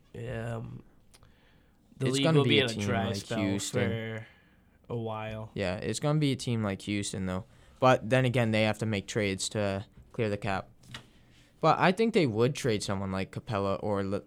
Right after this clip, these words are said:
Speaker 2: I think, actually, he's a restricted free agent this year. So they might actually not match his deal and let him walk.
Speaker 1: Who?
Speaker 2: Capela.
Speaker 1: No, I don't think they'll let him walk. They just did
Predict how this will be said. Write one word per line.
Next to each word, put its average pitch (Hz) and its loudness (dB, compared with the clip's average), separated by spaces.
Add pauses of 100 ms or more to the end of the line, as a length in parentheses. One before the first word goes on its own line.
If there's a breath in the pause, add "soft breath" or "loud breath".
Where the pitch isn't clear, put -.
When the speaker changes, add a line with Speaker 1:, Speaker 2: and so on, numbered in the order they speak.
(100)
Speaker 2:
I 117 0
think, 190 -2
actually, 135 -2
he's 147 -4
a 196 0
restricted 120 -6
free 98 -6
agent 98 -4
this - -8
year. 87 -8 (520)
So - -6
they 117 0
might 151 2
actually 113 -2
not 104 -2
match 98 -4
his 98 -8
deal 95 -4
and 98 -4
let 101 -2
him 95 -4
walk. 95 -6 (540)
Speaker 1:
Who? 135 -6 (380)
Speaker 2:
Capela. 104 -4 (1040 loud breath)
Speaker 1:
No, 117 -4
I 117 -4
don't 131 -2
think 120 -2
they'll 120 -2
let 120 0
him 120 -2
walk. 123 -2
They 135 0
just 131 -2
did 123 -2